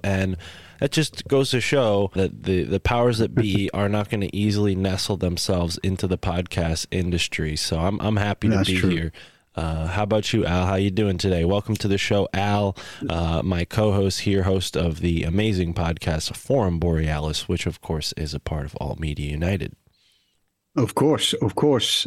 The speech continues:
Speaker 2: And, uh, if you're not a part of the Alt Media United, what are you waiting for?
Speaker 1: There's nothing stopping people from joining. All they have to do is email us at altmediaunited,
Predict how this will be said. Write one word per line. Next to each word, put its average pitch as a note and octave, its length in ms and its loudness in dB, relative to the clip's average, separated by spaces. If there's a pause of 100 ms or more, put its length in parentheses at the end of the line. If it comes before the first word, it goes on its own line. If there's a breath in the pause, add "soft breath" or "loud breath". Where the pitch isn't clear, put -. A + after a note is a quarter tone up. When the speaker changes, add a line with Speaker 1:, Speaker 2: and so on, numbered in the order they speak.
Speaker 2:
And, A2 380 6
uh, A2 40 4
if G#2+ 300 2
you're C3 120 6
not D3+ 200 6
a C#3+ 40 -2
part A2 340 0
of G#2 120 2
the A2+ 140 0
Alt G#2 200 0
Media G#2 260 4
United, G2+ 600 2
what A2 200 4
are B2 60 2
you A2+ 140 6
waiting A2 320 4
for? - 280 -4 (1600 loud breath)
Speaker 1:
There's F2+ 120 -20
nothing G#2 260 -2
stopping B2 420 -2
people A#2 260 0
from A2+ 200 0
joining. B2+ 340 4
All A2+ 120 4
they A2+ 80 4
have A2+ 140 0
to - 80 -20
do A#2 140 4
is G#2 100 4
email G#2+ 360 4
us F#2 180 0
at - 140 -4
altmediaunited, F2+ 1300 0